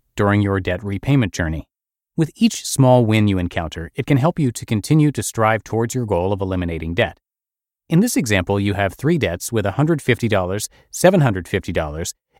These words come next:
and five thousand dollar balances, and minimum payments of twenty-five dollars. Using the debt snowball method, you will make the minimum payments on each credit card and make an extra payment, again, for example, fifty dollars, on the debt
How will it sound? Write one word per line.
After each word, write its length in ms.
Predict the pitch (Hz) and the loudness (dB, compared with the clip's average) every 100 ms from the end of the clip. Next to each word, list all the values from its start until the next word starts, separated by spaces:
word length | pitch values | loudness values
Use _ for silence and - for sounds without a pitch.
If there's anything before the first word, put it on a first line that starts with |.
| - | -6
and 160 | 117 | -6
five 320 | - 147 170 | 2 2 4
thousand 340 | - 107 90 98 | 2 0 0 -2
dollar 280 | 90 85 87 | -4 -4 -4
balances, 680 | 123 131 87 - 78 82 - _ _ - | -2 -2 -4 -10 -12 -14 -16 _ _ -4
and 200 | 135 147 | 2 4
minimum 320 | 117 120 117 | 4 4 2
payments 420 | 110 95 85 92 | 2 -2 -2 -2
of 180 | 95 90 | -4 -6
twenty-five 480 | - 95 92 131 117 | -4 -4 0 2 2
dollars. 440 | 90 76 69 - - _ _ _ _ - | 0 -10 -12 -14 -14 _ _ _ _ 0
Using 280 | 156 160 147 | 4 4 4
the 80 | |
debt 200 | 131 180 | 2 -2
snowball 400 | - 147 135 107 | 2 2 6 4
method, 340 | 92 85 101 101 | 4 0 -2 0
you 100 | 110 | 2
will 100 | 107 | 2
make 240 | 113 123 | 2 2
the 80 | 110 | 0
minimum 440 | 98 123 160 165 | 2 4 4 2
payments 440 | 151 107 92 90 - | 0 -2 -2 -2 -2
on 140 | 87 110 | -4 -4
each 240 | 160 - | -6 -4
credit 260 | - 110 - | -2 0 -2
card 300 | 85 80 - | -8 -10 -8
and 240 | 160 185 180 | -2 0 2
make 180 | 147 123 | 0 0
an 100 | 123 | -2
extra 340 | 196 - 165 | -6 -4 -2
payment, 400 | - 90 80 147 - _ _ | -2 -4 -2 -2 -4 _ _
again, 380 | 101 95 101 151 | -4 -2 0 -2
for 140 | 110 95 | -2 -2
example, 380 | - 90 98 | -2 -2 -2
fifty 360 | 90 131 127 107 | 0 0 0 0
dollars, 440 | 87 80 73 95 - _ _ - | -2 -4 -6 -10 -12 _ _ -2
on 140 | 120 | 0
the 80 | 117 | 2
debt 220 | 107 107 | 2 0